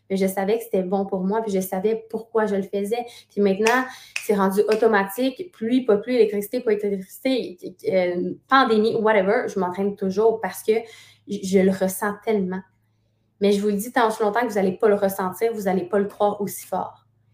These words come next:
Et pour le ressentir que c'est bien pour vous puis que c'est votre voie, vous devez vous créer ces preuves-là. Et comment créer ces preuves-là ? Prendre des actions, des petites actions, accumuler cet effet-là, cumuler d'actions, de petits pas vers ce que vous voulez.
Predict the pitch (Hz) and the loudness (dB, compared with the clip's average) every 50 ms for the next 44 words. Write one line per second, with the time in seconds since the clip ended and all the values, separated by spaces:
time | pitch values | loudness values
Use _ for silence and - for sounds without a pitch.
0 | _ _ _ - 220 208 208 - - 269 269 277 247 214 190 180 190 190 214 214 | _ _ _ -2 -2 -2 -2 0 0 4 6 6 8 8 6 4 4 2 0 0
1 | 214 - 233 196 190 190 - 226 226 233 226 208 185 - - 190 180 175 - 196 | 0 0 -2 -2 -2 -2 -2 -2 -2 -2 -2 -6 -8 -6 -8 -8 -10 -4 0 2
2 | 202 202 202 202 185 180 208 226 220 - - 196 185 - - 185 175 - 202 202 | 2 2 0 -2 -2 -2 -2 -2 -4 -4 -4 -4 -4 -4 -8 -10 -6 -4 -4 -4
3 | 190 185 180 185 185 190 220 - - - _ _ _ _ _ 202 202 202 190 185 | -4 -6 -6 -4 -4 -4 -4 -6 -8 -16 _ _ _ _ _ -6 -6 -2 4 6
4 | 226 226 220 190 190 196 220 269 - - _ _ _ _ _ _ _ _ _ 196 | 8 8 8 4 2 0 -2 -2 -6 -10 _ _ _ _ _ _ _ _ _ -10
5 | 190 214 220 220 - - 220 220 220 220 - 202 202 - - - 185 185 185 190 | -6 -6 -6 -6 -2 0 0 2 2 2 0 -2 -2 -2 0 0 0 0 0 0
6 | 185 190 226 240 226 226 - 185 185 190 190 - - 214 208 - 196 - - 196 | 0 0 0 0 -2 -2 -2 -2 -2 -2 -4 -4 -4 -4 -4 -4 -8 -6 -6 -4
7 | 190 185 196 196 208 247 - - - _ _ _ _ - - 196 202 202 202 190 | -2 0 0 -2 -2 -2 -6 -10 -18 _ _ _ _ -6 -4 -2 0 0 0 0
8 | 190 185 180 185 185 185 - - - 202 208 202 185 180 175 - 190 190 - - | 0 0 0 -2 -4 -6 -6 -4 0 0 0 0 0 -2 -4 -4 -6 -6 -6 -8
9 | 208 190 190 190 175 - - 208 202 190 - - 190 190 - - 208 202 196 208 | -8 -4 -4 -4 -4 -4 -4 -4 -4 -4 -6 -8 -12 -10 -4 -2 0 2 4 4
10 | 220 214 - 190 190 - _ 214 202 - - 202 190 202 208 208 - - - 214 | 2 2 -2 -6 -8 -6 _ -6 -6 -2 -2 0 2 2 0 -2 -4 -6 -4 0
11 | 208 202 190 190 190 214 226 226 - - - _ _ _ 190 190 180 - 202 202 | 0 2 2 2 2 2 0 -2 -6 -14 -20 _ _ _ -8 -4 2 4 4 4
12 | 208 202 - - - - - 220 220 220 214 196 190 190 180 180 - - 254 233 | 4 2 -4 -8 -8 0 2 2 4 4 2 0 0 0 -2 -2 0 2 2 2
13 | 240 - - - 214 196 - _ 220 226 - - - - - - _ _ 202 208 | 2 0 -6 -8 -10 -10 -2 _ 4 4 4 2 -2 -10 -20 -20 _ _ 4 4
14 | 214 220 220 - - 226 208 196 190 185 180 190 196 196 190 - - | 6 6 4 2 2 4 4 4 2 0 -2 -2 -2 -2 -2 -4 -8